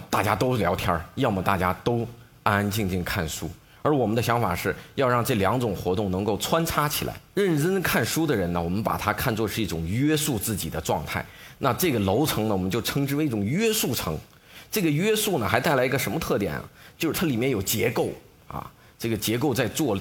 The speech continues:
做工，它在把底下的楼板，把上面楼板拉接在一起，形成一个强有力的结构。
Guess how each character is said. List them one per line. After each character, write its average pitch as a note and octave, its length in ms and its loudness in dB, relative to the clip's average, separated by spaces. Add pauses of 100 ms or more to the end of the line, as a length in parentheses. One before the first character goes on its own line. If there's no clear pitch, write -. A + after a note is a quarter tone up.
做 C#3 180 0
工， C3+ 300 0 (240)
它 C3 120 -2
在 B2+ 100 4
把 - 180 0
底 A#2 200 -2
下 A#2+ 100 0
的 B2 100 2
楼 A2 180 2
板， G2 220 0
把 D#2+ 100 -2
上 - 180 0
面 A2 140 2
楼 G2+ 120 2
板 G2 200 0
拉 B2 180 4
接 C3 160 2
在 B2+ 140 2
一 A2+ 120 0
起， - 220 -4 (260)
形 C3 240 0
成 B2 160 -2
一 B2 140 0
个 G#2+ 220 0
强 - 280 0
有 A2+ 120 0
力 B2+ 120 2
的 F#2 140 -2
结 E2 160 -2
构。 F#2 180 0